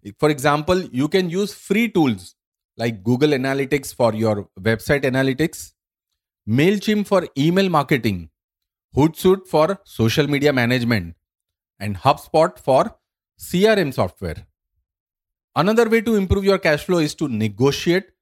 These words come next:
favorable payment terms with your customers and your suppliers. As far as possible, negotiate for advance payment. If that is not practical in your sector,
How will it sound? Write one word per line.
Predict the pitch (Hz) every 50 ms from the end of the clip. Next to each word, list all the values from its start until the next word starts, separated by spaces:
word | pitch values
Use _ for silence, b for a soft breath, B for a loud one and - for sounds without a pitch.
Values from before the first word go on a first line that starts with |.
| _ _ _
favorable | - - - 120 120 127 123 147 151 160 147 160 160 156
payment | _ _ - 117 117 120 131 139 135 123 -
terms | 123 117 120 120 110 - - - -
with | - 98 95 -
your | 113 101
customers | 104 _ - 110 95 - - - 175 180 202 220 233 226 - _ _ _ _ _ _ _ _ _ _ -
and | 101 117 123 127
your | 123 123 117
suppliers. | - - 90 _ - 90 82 80 76 71 - - - - - _ _ _ _ _ _ _ _ _ _ _ _ _ _ _ _ _ _ _ _
As | 143 190 208 202
far | - 233 226 220
as | 220 214
possible, | - - 156 143 - - 160 139 127 107 87 87 _ _
negotiate | 107 107 113 117 117 123 147 160 156 - 170 170 165
for | - - 151 143 - _ _
advance | - 107 110 104 113 120 123 127 131 131 -
payment. | _ - 104 98 98 92 82 76 73 - - _ _ _ _ _ _ _ _ _ _ _ _ _ _ _ -
If | 98 87 85
that | 107 104 113 120
is | 170 170
not | 185 196 190 185 _
practical | 139 123 117 _ - 202 190 196 190
in | 185 180 175
your | 175 165
sector, | - - 147 127 - _ - 127 104 110 143 156